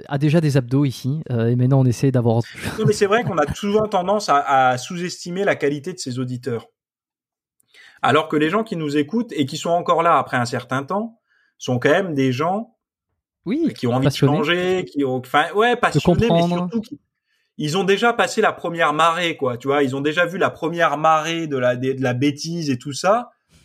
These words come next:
Speaker 2: Bon, ils ont, euh, ils ont vu toutes les saloperies qui restaient, euh, après la marée, et puis maintenant, ils attendent la deuxième vague un petit peu plus, ils, ils attendent que le niveau soit un peu plus relevé.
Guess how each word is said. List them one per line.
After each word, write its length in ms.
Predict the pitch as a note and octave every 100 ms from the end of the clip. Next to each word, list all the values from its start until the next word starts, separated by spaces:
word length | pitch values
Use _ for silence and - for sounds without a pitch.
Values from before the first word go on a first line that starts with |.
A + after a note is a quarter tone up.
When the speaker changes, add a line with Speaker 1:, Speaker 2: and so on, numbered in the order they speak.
| _ -
Speaker 2:
Bon, 200 | C#3+ C3+
ils 180 | A#2
ont, 240 | B2 B2 A#2+
euh, 140 | A#2
ils 160 | A#2 C3
ont 80 | C3+
vu 160 | E3
toutes 200 | - C3+
les 60 | C3+
saloperies 400 | D3 C#3+ C#3+ E3
qui 160 | -
restaient, 480 | C3 C3 - D#3 C#3+
euh, 320 | A#2+ A2+ A2
après 240 | A2 A2+ C3+
la 140 | A#2+
marée, 480 | B2 C3 E3+ A3 G#3+
et 60 | C#3
puis 180 | C#3+
maintenant, 320 | C#3 C#3+ F3+ G3+
ils 120 | C#3+
attendent 280 | - E3+ D3
la 80 |
deuxième 400 | C3 C#3 C#3+ C#3+
vague 200 | D3 F#3
un 120 | D#3 B2
petit 180 | -
peu 180 | C3+ D#3+
plus, 300 | D#3 E3+ D#3+
ils, 220 | C#3 C3+ E3
ils 140 | D3
attendent 260 | E3 A3 G#3
que 80 |
le 80 | D#3+
niveau 240 | D3+ D#3 G3
soit 160 | E3+
un 40 | C3+
peu 120 | C#3+
plus 140 | C#3+
relevé. 380 | C#3+ D3 C3+ C3